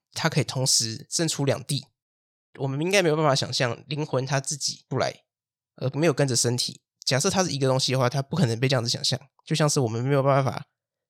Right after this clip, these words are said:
思考一颗苹果，它同时存在又不存在，它现在在那个椅子上又不在那个椅子上，这件事情是没有办法去思考的。而，但是灵魂跟身体我们就可以这样子去思考，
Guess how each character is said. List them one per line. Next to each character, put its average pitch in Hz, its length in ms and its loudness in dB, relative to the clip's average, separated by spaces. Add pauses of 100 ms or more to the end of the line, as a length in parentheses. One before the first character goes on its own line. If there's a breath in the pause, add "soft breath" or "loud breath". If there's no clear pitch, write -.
思 - 220 -2
考 - 220 0
一 143 60 -2
颗 151 180 2
苹 123 260 -4
果， 127 320 -2 (300)
它 156 120 0
同 135 160 2
时 131 120 0
存 - 180 2
在 131 140 4
又 123 80 4
不 135 80 -2
存 151 180 -2
在， - 240 -2 (640)
它 151 140 0
现 151 160 0
在 143 120 4
在 143 280 2
那 147 100 2
个 135 80 0
椅 117 80 -4
子 123 80 -4
上 135 160 2
又 131 80 0
不 127 140 -2
在 135 100 2
那 135 80 0
个 123 80 0
椅 113 80 -10
子 120 140 -8
上， - 180 0 (140)
这 156 100 0
件 151 100 4
事 147 120 0
情 107 180 -2
是 123 340 -2
没 156 120 2
有 156 40 4
办 156 80 4
法 107 200 0
去 131 120 0
思 123 200 2
考 - 180 -4
的。 - 160 -20 (800)
而， 135 180 0
但 170 220 2
是 170 160 0
灵 151 180 0
魂 160 160 4
跟 160 120 2
身 156 160 2
体 - 120 -2
我 101 60 0
们 110 100 -4
就 139 120 -2
可 135 120 -2
以 104 60 0
这 120 100 -4
样 123 80 0
子 104 80 -4
去 120 120 -6
思 - 240 0
考， - 260 -6